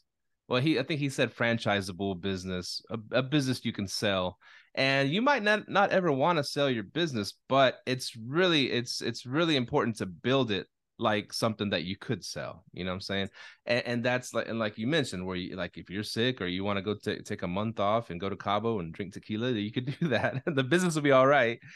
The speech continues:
Um, so, so, and you mentioned something else, the, the tediousness of these S O Ps. There's nothing glamorous about this crap. And I'll tell you, right now, you know, uh,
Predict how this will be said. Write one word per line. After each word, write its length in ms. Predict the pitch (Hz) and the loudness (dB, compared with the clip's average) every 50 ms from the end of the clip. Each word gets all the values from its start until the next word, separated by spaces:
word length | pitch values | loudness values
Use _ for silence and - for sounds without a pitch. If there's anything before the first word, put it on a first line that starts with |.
| - - - - - | -20 -20 -6 2 4
Um, 500 | 143 147 143 143 139 139 131 127 120 - _ _ _ _ _ _ - | 6 8 8 8 8 6 4 4 0 -2 _ _ _ _ _ _ -12
so, 360 | - - 180 170 160 143 147 | -2 2 4 4 6 4 2
so, 160 | 135 151 165 | 2 2 2
and 280 | - - 151 147 147 151 | 4 4 4 4 4 4
you 60 | 151 | 4
mentioned 260 | 170 180 175 - 156 - | 4 2 2 -2 -4 -6
something 240 | 180 131 143 147 151 | -4 -4 -2 0 0
else, 260 | 135 113 104 - - | 2 0 0 -4 -4
the, 180 | - 117 113 | -4 -2 -2
the 120 | 110 107 107 | 0 -2 -4
tediousness 840 | - - - - 175 170 165 147 135 123 - 120 117 113 107 98 - | -4 -6 -4 -2 0 4 6 6 6 6 4 2 2 2 2 0 -2
of 140 | 107 98 95 | -4 -4 -2
these 220 | 107 104 101 101 | 0 0 0 0
S 220 | 92 101 101 - - | 0 -2 -2 -2 -2
O 100 | 95 92 | -4 -4
Ps. 200 | - 107 95 95 | -4 -4 -2 -2
There's 140 | 131 139 | -2 0
nothing 220 | 160 208 254 247 196 | 2 2 2 2 2
glamorous 560 | 143 131 127 131 139 139 123 113 107 - - | 4 4 4 6 6 6 4 2 2 0 -4
about 300 | 95 85 90 85 82 - | -8 -6 -6 -8 -8 -10
this 160 | - 80 - | -14 -18 -18
crap. 300 | - - - 90 85 - - | -10 -6 -4 -2 -2 -2 -2
And 140 | 113 123 143 | 0 2 4
I'll 100 | 165 202 | 4 4
tell 160 | 202 - 208 | 4 4 4
you, 240 | 190 170 151 135 - - - - - - _ _ _ _ _ - | 6 6 4 2 0 -4 -14 -20 -20 -20 _ _ _ _ _ -2
right 220 | - 135 156 170 | 2 2 2 4
now, 260 | 180 185 175 160 147 113 | 4 4 4 4 4 4
you 160 | 120 143 139 | 2 2 2
know, 240 | 135 131 127 127 127 | 4 4 4 4 4
uh, 300 | 120 123 123 123 123 | 2 2 2 0 0